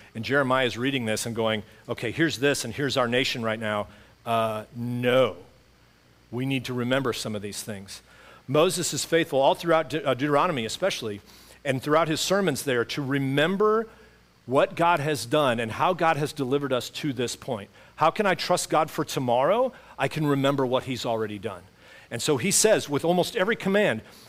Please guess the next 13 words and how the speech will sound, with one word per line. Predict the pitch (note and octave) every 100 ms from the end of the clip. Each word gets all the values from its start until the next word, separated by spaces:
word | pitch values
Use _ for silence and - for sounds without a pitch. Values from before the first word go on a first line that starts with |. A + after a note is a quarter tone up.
| -
"Remember | D3+ C#3+ D#3+ G3+ A3+
that | E3+ E3+
once | D#3 G3+ -
we | D3+ G3+
were | F#3+
slaves | - - F#3+ G#3 E3
in | F3+
Egypt | G#3+ D#3 D#3 -
and | D3+
the | D3
Lord | C#3+ F3 E3
delivered | E3 F3 E3+
us." | B2 F#2 - -